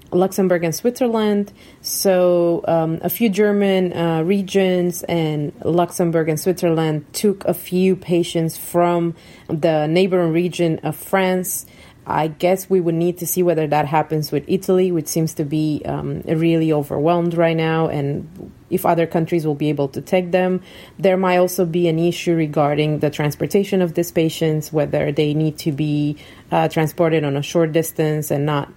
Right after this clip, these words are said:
very far. And we have also seen a relaxation of, of export bans on protective equipment, um, but it hasn't happened across the board. So while countries like Germany have lifted it, there are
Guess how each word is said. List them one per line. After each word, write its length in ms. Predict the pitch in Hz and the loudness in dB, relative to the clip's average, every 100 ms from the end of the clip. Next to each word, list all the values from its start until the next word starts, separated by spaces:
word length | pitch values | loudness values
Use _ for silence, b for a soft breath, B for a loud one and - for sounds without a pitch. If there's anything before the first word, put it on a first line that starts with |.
| - | -8
very 340 | 160 156 147 | -2 0 0
far. 500 | 143 196 190 185 185 185 - - - - - - - - - | 0 2 4 2 0 -6 -20 -20 -20 -20 -20 -20 -20 -8 0
And 680 | 180 175 165 160 160 - - - - | 2 4 2 2 -2 -6 -12 -16 -8
we 280 | 202 180 220 | -2 0 2
have 200 | 220 185 | 2 2
also 220 | 185 185 | 0 0
seen 240 | 175 180 175 | 0 0 2
a 80 | |
relaxation 600 | 160 151 - 156 147 147 | 2 0 -2 -4 -4 -4
of, 280 | 139 135 - - B B B B B | -4 -4 -10 -20 B B B B B
of 120 | - 156 | -2 2
export 440 | 165 - 185 160 | 0 2 2 2
bans 360 | 147 147 147 151 | 2 2 0 0
on 100 | 147 | -2
protective 480 | 143 156 151 151 135 | -2 -4 -2 -2 -4
equipment, 800 | - 254 220 214 202 196 - - | 0 0 2 2 2 -2 -8 -6
um, 400 | 190 170 160 160 151 | -2 0 0 -2 0
but 320 | 160 151 151 | 2 2 0
it 200 | - 170 | 0 0
hasn't 420 | 156 185 170 180 | 0 0 2 0
happened 380 | 151 147 - 143 | 0 -2 -2 -4
across 360 | - - 151 - | -4 -4 -4 -2
the 80 | 147 | -2
board. 420 | 160 147 - - | 0 0 -2 -4
So 220 | - - | -4 -2
while 180 | 156 156 | -2 -2
countries 340 | 165 156 156 | -2 -2 -4
like 180 | 160 147 | -4 -4
Germany 460 | 185 185 175 170 160 | 0 2 2 0 0
have 220 | 160 - | -2 -2
lifted 360 | 165 160 - 156 | -2 0 0 0
it, 160 | 151 | 0
there 160 | 151 - | 0 2
are 280 | 147 147 | 4 2